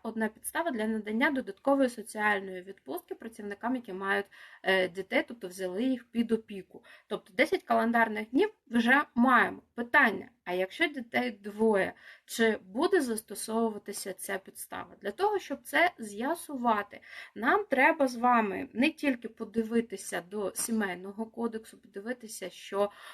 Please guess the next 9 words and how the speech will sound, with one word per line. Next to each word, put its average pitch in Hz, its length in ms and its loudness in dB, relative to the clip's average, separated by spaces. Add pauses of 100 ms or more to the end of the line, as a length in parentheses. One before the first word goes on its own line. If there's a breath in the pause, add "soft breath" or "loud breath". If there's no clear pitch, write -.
(120)
е, 185 100 -4 (300)
обов'язки 202 1080 0
щодо 214 440 -8
виховання 214 800 -2
дітей, 196 380 -6
взятих 190 420 -8
під 190 240 -16
опіку, 202 420 -10
вони 190 400 -4